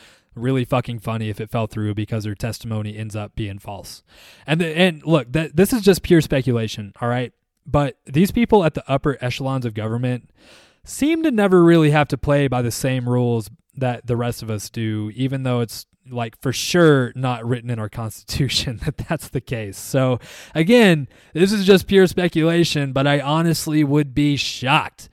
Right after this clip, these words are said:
if she ever got convicted of perjury and ever saw a single dollar in fines or, like, a day in prison, just like, you know, the rest of us would see the fucking maximum penalty, may-, maybe even life, I don't know, if lying to <laughs> Congress.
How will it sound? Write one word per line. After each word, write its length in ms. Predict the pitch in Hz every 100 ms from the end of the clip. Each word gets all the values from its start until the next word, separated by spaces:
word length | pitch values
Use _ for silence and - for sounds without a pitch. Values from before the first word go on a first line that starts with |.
| _ _ _
if 160 | 143 -
she 160 | 147
ever 180 | 147 143
got 300 | 135 131 123
convicted 520 | 127 117 131 - 131
of 140 | 120 -
perjury 720 | 131 123 117 117 113 110 110
and 220 | 120 117
ever 320 | 120 131 131
saw 300 | 123 135 120
a 60 | 117
single 280 | - 123 113
dollar 480 | 107 113 117 113 110
in 160 | 113
fines 460 | 110 113 113 110 107
or, 80 | 110
like, 180 | 110
a 60 | 117
day 320 | 104 117 113
in 140 | 110 110
prison, 520 | 113 107 107 104 104
just 300 | 117 131 -
like, 220 | 120 113 -
you 180 | 127 123
know, 220 | 101 98 - - - -
the 120 | 143
rest 260 | 143 226 -
of 100 | 160
us 220 | 143 127
would 100 | 135
see 140 | - 143
the 100 | 120
fucking 520 | 147 - 117 110 -
maximum 640 | 127 131 143 - 135 120
penalty, 480 | 113 117 113 113 107
may-, 200 | 113 127
maybe 240 | 131 160 147
even 300 | 127 107 101
life, 340 | 107 98 -
I 80 | 110
don't 140 | 101
know, 180 | 92 92 101
if 220 | 110 -
lying 380 | 120 120 107 104
to 80 | 95
<laughs> 0 |
Congress. 880 | - - 131 - - - - -